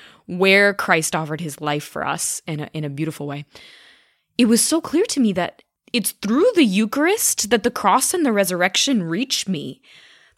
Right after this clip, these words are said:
The Eucharist makes them present to me. It, it inaugurates in my life now the new world that, the new covenant, as you were saying before, but the new world that broke into being when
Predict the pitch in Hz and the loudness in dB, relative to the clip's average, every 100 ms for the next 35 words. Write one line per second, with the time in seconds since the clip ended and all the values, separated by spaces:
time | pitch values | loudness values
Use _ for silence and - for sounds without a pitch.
0 | - 226 254 285 370 - 214 247 254 - | 2 4 4 4 0 0 0 0 -2 -6
1 | 160 202 214 208 - - 269 294 339 202 | -2 0 2 0 -2 0 2 2 0 0
2 | - - 175 160 143 131 - 208 - _ | -4 -6 -8 -8 -12 -8 -2 -2 -4 _
3 | _ _ 233 226 233 220 220 233 294 226 | _ _ -4 -2 0 2 4 4 4 2
4 | 226 202 185 - 233 240 233 214 185 190 | 0 -2 -4 -4 -2 -2 -2 -2 0 -2
5 | 196 180 170 190 190 185 180 202 247 320 | -4 -8 -8 -4 2 4 4 4 4 0
6 | 359 _ _ - _ _ _ _ 185 220 | -6 _ _ -20 _ _ _ _ 0 4
7 | 220 247 247 180 190 190 247 269 190 190 | 4 4 2 2 2 2 0 -4 -4 2
8 | 170 160 - _ _ 196 202 220 220 196 | 4 2 -2 _ _ -2 2 2 2 -2
9 | 202 233 185 165 170 165 180 175 170 160 | 0 0 -2 -2 -2 0 0 0 -4 -6
10 | - 151 220 214 - 202 190 233 196 151 | -6 -2 -2 -2 2 4 4 4 2 2
11 | 180 196 247 202 175 151 151 - _ _ | 2 4 2 2 0 0 -2 -10 _ _
12 | _ _ _ - 160 180 190 214 226 226 | _ _ _ -12 -6 2 6 6 4 2
13 | 196 202 160 147 147 151 190 262 294 277 | 2 0 -4 -6 -4 -4 -4 -6 -10 -14
14 | - 165 175 170 165 | -8 0 0 0 -4